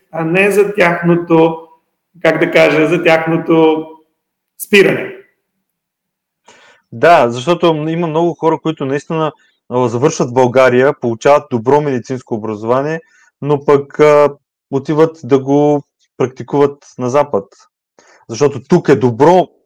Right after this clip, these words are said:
Speaker 2: а, образованието, но пък отиват на Запад да го практикуват. Това има ли как, а, да кажем, може би университетите или може би, а,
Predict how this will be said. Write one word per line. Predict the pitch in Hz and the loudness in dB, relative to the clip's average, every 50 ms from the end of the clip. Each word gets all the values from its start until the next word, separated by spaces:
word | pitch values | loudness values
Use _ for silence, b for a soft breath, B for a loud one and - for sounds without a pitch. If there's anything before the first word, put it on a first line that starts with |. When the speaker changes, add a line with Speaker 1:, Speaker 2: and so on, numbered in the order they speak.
| _ _ | _ _
Speaker 2:
а, | 113 117 117 117 113 113 | -4 -2 -2 -2 -2 -2
образованието, | 113 110 104 110 110 107 101 104 110 117 123 131 147 156 - - 185 196 - _ _ _ _ - | -4 -4 -4 -6 -8 -8 -6 -2 -2 0 0 -2 -4 -8 -8 -8 -8 -8 -10 _ _ _ _ -10
но | 135 123 | -8 -6
пък | - 127 - | -6 -4 -4
отиват | 135 131 - 131 120 117 117 - | -4 -2 0 0 0 0 0 -4
на | 120 107 | -4 -2
Запад | 110 127 127 - 113 95 | 0 0 0 0 -4 -6
да | 104 98 | -6 -6
го | 98 - | -8 -10
практикуват. | - - 95 - _ _ _ - 120 110 208 b b b b b b b _ _ _ _ _ _ _ | -12 -14 -14 -14 _ _ _ -4 -4 -4 -4 b b b b b b b _ _ _ _ _ _ _
Това | 143 127 113 110 107 123 143 156 170 175 170 135 - | -2 -2 -2 0 0 2 2 4 4 4 2 2 0
има | - 131 135 156 180 185 | -4 -6 -4 -2 -2 -2
ли | 180 175 - - | -2 -4 -4 -2
как, | - 170 170 165 - _ _ _ | 0 0 0 0 -4 _ _ _
а, | 170 165 165 160 165 160 - _ _ _ _ _ _ _ | 0 2 2 2 0 -2 -8 _ _ _ _ _ _ _
да | _ _ | _ _
кажем, | - 147 147 143 147 143 135 131 131 127 123 127 - | 0 0 0 0 -4 -6 -6 -8 -10 -12 -14 -14 -14
може | 117 127 135 143 139 139 | -10 -8 -6 -6 -6 -6
би | 135 139 | -6 -6
университетите | 135 131 123 107 113 107 - - - 139 143 139 - _ - 156 | -6 -6 -6 -6 -8 -10 -8 -2 -2 -2 -2 -2 -6 _ -4 -2
или | 131 123 110 107 107 | -2 -2 -2 -4 -6
може | 104 110 110 117 123 123 120 127 | -6 -4 -4 -2 -2 -2 -4 -6
би, | 123 117 127 127 127 120 117 b b b b _ _ _ _ - | -6 -4 -2 -2 -2 -2 -4 b b b b _ _ _ _ -4
а, | 123 120 117 113 113 110 110 107 104 104 | -2 0 0 2 2 2 2 0 0 -2